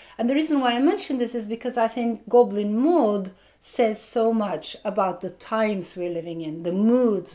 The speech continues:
that we all are affected by somehow. So what happened since then? Well, of course, the pandemic happened, covid restrictions, lockdowns,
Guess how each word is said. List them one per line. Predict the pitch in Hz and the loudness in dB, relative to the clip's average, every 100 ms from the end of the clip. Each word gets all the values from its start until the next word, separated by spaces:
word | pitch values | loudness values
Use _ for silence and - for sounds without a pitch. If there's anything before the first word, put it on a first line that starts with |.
| - | -8
that | 180 | -6
we | 185 190 | -6 -6
all | - 196 202 196 196 - - | -6 -4 -2 -4 -6 -10 -16
are | - 202 | -6 -4
affected | - - 277 - 190 - | -2 0 -2 -2 -14 -8
by | 165 160 | -8 -8
somehow. | - - 208 196 185 202 165 156 _ - - | -14 -6 -4 -4 -6 -4 -6 -10 _ -20 -20
So | - - | -8 -2
what | 262 277 | 2 2
happened | 277 311 247 190 | 2 0 0 -6
since | - 202 190 | -8 -10 -8
then? | - 202 175 | -6 -6 -4
Well, | 180 180 | -2 -4
of | 180 | -2
course, | - 226 | -2 -2
the | 240 | -2
pandemic | 233 247 269 262 196 | -6 -2 2 2 0
happened, | 180 165 165 151 - | -6 -12 -10 -10 -8
covid | - 202 202 190 | -6 -4 -6 -6
restrictions, | 175 - 247 247 - 220 220 - | -10 -4 -4 -4 -4 -4 -4 -6
lockdowns, | 190 202 - 226 220 220 220 | -6 -6 -4 -2 -2 -2 -6